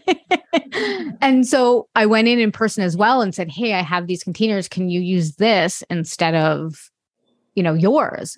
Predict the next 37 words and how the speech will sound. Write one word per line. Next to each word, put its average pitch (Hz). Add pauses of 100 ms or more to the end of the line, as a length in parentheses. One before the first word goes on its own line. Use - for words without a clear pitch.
And 175
she's 220
like, 233
"Let 285
me 403
go 381
ask 311
my 262
boss." 202
And 165 (320)
the 185
boss 175
is 170
like, 160
"Absolutely, 170
for 147
sure." 220 (240)
And 226
I 240
said, 233
"You 240
don't 285
even 415
have 320
to 247
take 220
it 226
over 185
the 175
counter 196
if 196
you're, 180
like, 170
scared 175
that 170
they're 170
contaminated. 185